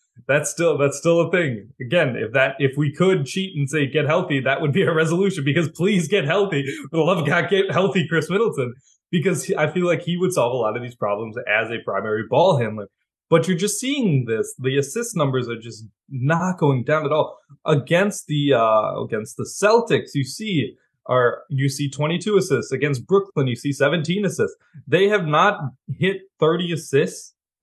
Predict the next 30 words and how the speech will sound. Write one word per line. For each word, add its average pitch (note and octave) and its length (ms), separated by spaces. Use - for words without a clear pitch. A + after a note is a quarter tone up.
uh, B2 320
in D3+ 160
a C#3 100
game. D#3 720
Uh, A#2 260
they've D#3+ 240
hit F#3+ 260
that D#3+ 280
one, C#3+ 1000
two A3 200
times D3+ 420
this - 180
season. - 320
This C#3 160
entire C#3 340
season, F2+ 340
they've A2+ 160
hit C3+ 120
it B2 160
two B2 120
times. - 380
In D#3+ 140
the E3 160
N F#3 200
B F#3 180
A, C#3 280
they D#3 300
are D3+ 340
ranked C3+ 520
eighteenth F#3 720